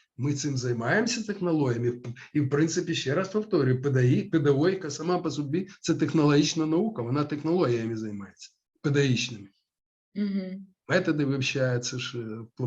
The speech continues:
Speaker 1: впровадження технологій. Тому це правильно.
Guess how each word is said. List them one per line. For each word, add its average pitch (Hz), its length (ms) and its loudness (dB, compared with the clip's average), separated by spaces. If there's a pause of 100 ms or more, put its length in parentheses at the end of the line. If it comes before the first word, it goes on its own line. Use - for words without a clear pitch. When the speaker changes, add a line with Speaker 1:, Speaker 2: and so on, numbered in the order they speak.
Speaker 1:
впровадження 127 500 2
технологій. 127 520 -4 (400)
Тому 143 220 4
це 170 140 2
правильно. 165 640 4